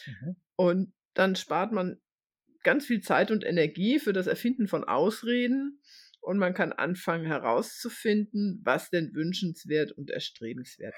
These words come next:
Speaker 2: wäre.
Speaker 1: Meinst du damit, "Heute habe ich keine Lust zu reiten",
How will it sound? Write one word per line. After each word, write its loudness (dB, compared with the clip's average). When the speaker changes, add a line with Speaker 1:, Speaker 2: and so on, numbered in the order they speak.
Speaker 2:
wäre. -12
Speaker 1:
Meinst -2
du 0
damit, 0
"Heute 6
habe 4
ich -6
keine -2
Lust 0
zu 2
reiten", 0